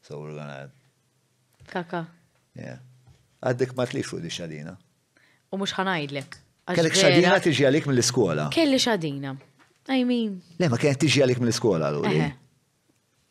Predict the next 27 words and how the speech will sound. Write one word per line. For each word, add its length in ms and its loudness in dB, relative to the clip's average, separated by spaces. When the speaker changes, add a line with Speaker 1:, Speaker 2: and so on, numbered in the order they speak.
Speaker 2:
Vera. 220 0
Speaker 1:
Eh, 140 2
x-, 160 0
Speaker 2:
Kien 180 -2
Speaker 1:
t-, 60 2
Speaker 2:
Le, 220 4
għax 180 4
Speaker 1:
hands 360 8
Speaker 2:
għalija 120 10
Speaker 1:
up 80 4
kemm 220 8
hawn 120 8
Speaker 2:
vera. 180 6
Speaker 1:
nies 160 4
li 80 4
kellhom 340 6
xadina 840 4
tiġi 300 4
għalihom 400 6
mill-iskola. 800 2
Speaker 2:
Hands 380 4
up 220 4
kemm 240 4
hawn 240 4
nies 240 2
kellhom 360 2
ħbieb 440 2